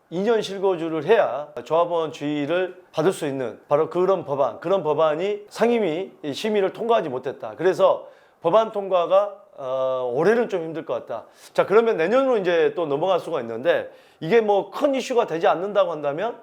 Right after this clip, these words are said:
어, 내년에도 뭐 바로 진행이 될지 그거는 앞-, 어, 두고 봐야 될 것 같습니다. 왜냐하면 종합부동산세 그 인상하는 것도 이천십구 년 십이, 십육 그 대책 때 발표를 했는데,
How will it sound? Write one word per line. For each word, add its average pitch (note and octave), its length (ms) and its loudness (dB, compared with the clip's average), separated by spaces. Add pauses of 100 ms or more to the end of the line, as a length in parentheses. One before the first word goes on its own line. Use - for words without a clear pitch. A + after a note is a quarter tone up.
(220)
어, C3+ 240 0
내년에도 F3+ 760 2
뭐 B2+ 560 -2
바로 F#3 480 2
진행이 G3+ 320 -2
될지 C#3 240 -6
그거는 G#3+ 260 0
앞-, D3+ 340 0 (260)
어, B2+ 200 -6
두고 E3+ 200 -2
봐야 D3 180 2
될 D#3 140 -6
것 C3 100 -6
같습니다. A2 320 -12
왜냐하면 F#3+ 520 2 (300)
종합부동산세 G3 1300 2 (160)
그 E3 180 -2
인상하는 G3 480 2
것도 C3 420 -2
이천십구 F#3+ 480 -6
년 G3+ 100 0
십이, C4 360 0
십육 E3 420 -4 (560)
그 E3+ 200 0
대책 F#3+ 320 -2
때 F#3+ 60 -2
발표를 F3 460 -2
했는데, C3 600 -6